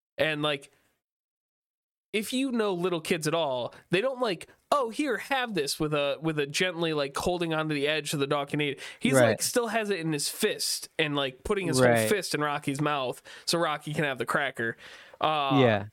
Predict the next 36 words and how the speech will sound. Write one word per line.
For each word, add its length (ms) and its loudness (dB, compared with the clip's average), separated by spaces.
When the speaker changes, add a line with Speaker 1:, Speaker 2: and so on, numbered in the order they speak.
Speaker 1:
and 140 2
we've 140 -2
been 140 0
pretty 220 -2
lucky 300 0
that, 180 0
like, 200 -2
Rocky's 380 0
not 160 2
at 80 0
all, 420 -2
he's, 220 -2
like, 160 -2
gentle 340 0
about 280 0
it, 180 -2
and 180 -4
if 200 -2
he, 160 4
Speaker 2:
Yeah. 60 6
Speaker 1:
like, 260 -2
gets 180 0
Ben 200 0
with 120 -2
his 160 -2
teeth 200 -2
a 60 -2
little 140 0
bit, 240 -2
Ben 160 -2
doesn't 220 -2
even 180 -2
notice, 340 -2
so 420 -2
he 80 -2
Speaker 2:
Good. 280 0